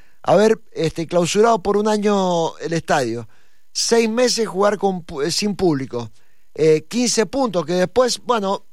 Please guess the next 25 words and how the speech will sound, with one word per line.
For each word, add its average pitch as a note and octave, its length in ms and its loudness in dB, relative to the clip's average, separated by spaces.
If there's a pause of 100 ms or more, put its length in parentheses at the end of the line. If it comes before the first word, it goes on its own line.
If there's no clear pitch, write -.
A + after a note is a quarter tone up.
(180)
se F3 180 -6
dieron G#3 260 4
cuenta G#3 320 0
que F#3+ 80 -2
era G#3+ 80 0
una G#3 120 0
acumulación F3 640 -4
de G#3 80 -2
sanciones, F#3+ 680 0 (400)
este, D3+ 680 2
insólita, F#3 600 2
inaudita, E3 680 -2
inentendible. E3 920 -2 (480)
Porque D#3+ 240 0
nadie A3 240 4
decía A3 340 0
que, F3+ 460 -6
este, D3+ 380 -10
ni E3 160 -10
pedía G3+ 580 0 (480)
que - 80 -8
Huracán F3 360 0
no F#3 100 0
fuese E3+ 280 -4
sancionado. C#3+ 680 -4